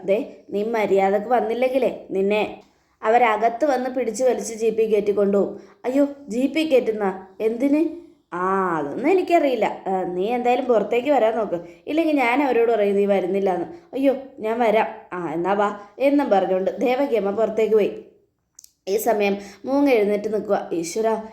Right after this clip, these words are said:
എന്തിനായിരിക്കും പോലീസുകാർ വന്നത്? അവര് വിക്രമോ പ്രകാശനോ എന്തെങ്കിലും തെറ്റ് ചെയ്തു എന്ന് പറയാൻ വേണ്ടി വന്നതായിരിക്കോ?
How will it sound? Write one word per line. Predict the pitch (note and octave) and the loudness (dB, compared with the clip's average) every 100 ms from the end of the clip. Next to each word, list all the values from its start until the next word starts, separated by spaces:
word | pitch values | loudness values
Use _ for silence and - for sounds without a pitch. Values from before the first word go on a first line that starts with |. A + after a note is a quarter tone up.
| - G#3+ | -8 -6
എന്തിനായിരിക്കും | B3 C#4 B3 G#3 G#3 A#3+ G#3+ | -2 -2 0 2 2 0 2
പോലീസുകാർ | G#3+ A3 A3 A3 A3 | 4 4 2 2 2
വന്നത്? | G#3 G3+ G3+ G#3 - - - | 2 2 0 -2 -12 -16 -6
അവര് | F#3+ G3 A3 - - - _ _ _ | 0 2 2 0 -6 -18 _ _ _
വിക്രമോ | G#3+ G#3+ A3 G#3+ A3+ A3+ - | 0 2 4 4 2 -2 -2
പ്രകാശനോ | G#3 G3 G3+ A#3 B3 | 0 2 0 0 -2
എന്തെങ്കിലും | B3 A#3+ A#3+ | 0 0 2
തെറ്റ് | A#3+ G#3 A#3+ | 2 4 4
ചെയ്തു | C4 | 4
എന്ന് | C4 B3+ | 2 2
പറയാൻ | B3 A#3+ A#3+ | 2 2 0
വേണ്ടി | B3 B3 | 2 2
വന്നതായിരിക്കോ? | A3+ A#3+ A#3 A3 G#3+ | 2 0 2 0 0